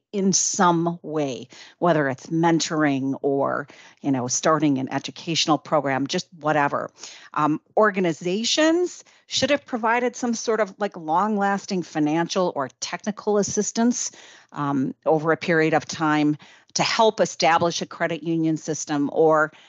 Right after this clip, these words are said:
kind of a, you know, establish a mechanism within that system, a payments system or, or, you know, something to that effect.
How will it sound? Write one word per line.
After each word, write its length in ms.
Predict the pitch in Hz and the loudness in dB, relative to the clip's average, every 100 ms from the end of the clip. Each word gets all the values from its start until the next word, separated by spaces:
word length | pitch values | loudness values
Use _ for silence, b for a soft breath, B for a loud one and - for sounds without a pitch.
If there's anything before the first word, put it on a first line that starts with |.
| b - | b 0
kind 180 | 320 | 4
of 60 | 262 | 4
a, 120 | 170 - | 4 2
you 180 | 202 | 0
know, 200 | 185 165 - | 2 2 0
establish 500 | 202 - 202 196 185 | -4 2 2 2 0
a 40 | |
mechanism 800 | 156 160 175 220 170 160 151 147 | 0 0 0 0 0 0 0 -2
within 400 | 139 139 156 156 | -2 -4 -2 0
that 260 | 143 123 - | -2 -4 -10
system, 440 | - 123 - 123 | -10 -6 -6 -6
a 40 | - | -8
payments 540 | - 170 147 139 - | -4 2 2 2 -2
system 560 | - - 135 - 127 117 | -10 -8 -6 -6 -6 -8
or, 120 | 120 | -6
or, 140 | - 143 | -6 -6
you 180 | - 143 | -4 -6
know, 140 | 120 | -4
something 460 | 135 131 143 139 123 | -6 -6 -6 -10 -10
to 100 | - | -8
that 220 | 117 113 | -8 -10
effect. 460 | - - _ - | -12 -18 _ -18